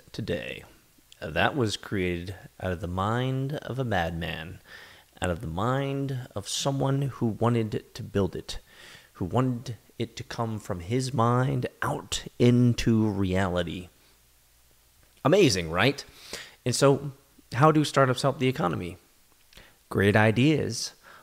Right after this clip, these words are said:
are well-funded. They scale out to the globe, and hopefully, in many cases, they help improve people's lives. I can't tell you how many programs, how many systems, how many products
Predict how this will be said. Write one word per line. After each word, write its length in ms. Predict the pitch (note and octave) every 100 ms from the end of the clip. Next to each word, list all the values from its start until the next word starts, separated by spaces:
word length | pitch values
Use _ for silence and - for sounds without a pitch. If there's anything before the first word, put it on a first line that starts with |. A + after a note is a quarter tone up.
| _
are 120 | F2
well-funded. 800 | E2+ F#2+ C3+ - A2 A#2 D3 D3 - _ _ - - - _
They 240 | - G2 F#2
scale 560 | - - - G#2 A#2+
out 360 | A2 B2 - -
to 100 | C3+
the 100 | A#2+
globe, 560 | A#2 G#2+ A2+ C#3 D3 D#3
and 360 | - G2+ A2+ A#2+
hopefully, 840 | - D#3 - B2 F#2+ F#2 C3 A3+
in 140 | C#3 F#2
many 260 | F#2 F2+
cases, 520 | F2 F2+ F#2+ A#2+ C#3
they 140 | D#3 A2
help 380 | G2+ G#2+ D3+ -
improve 640 | D3 - - F#2+ G#2+ B2+
people's 380 | - C#3 D#3+ E3
lives. 560 | F3+ C#4 F2+ F2+ - -
I 140 | - A3+
can't 380 | - - -
tell 220 | - F#3 F3+
you 380 | G#2 F#2+ A2+ A#2 - -
how 260 | - D3+ F#3
many 460 | D#3+ B2 D3 C#3+ D3
programs, 920 | - - D3 C#3+ G#2 E2+ G1+ C3+ -
how 200 | - B2+
many 320 | D#3 D3 C#3
systems, 760 | C3 - - - - - D2 -
how 200 | - D#3+
many 260 | F#3 F3+
products 880 | C#3+ - - C#3 C#3 D3+ - - -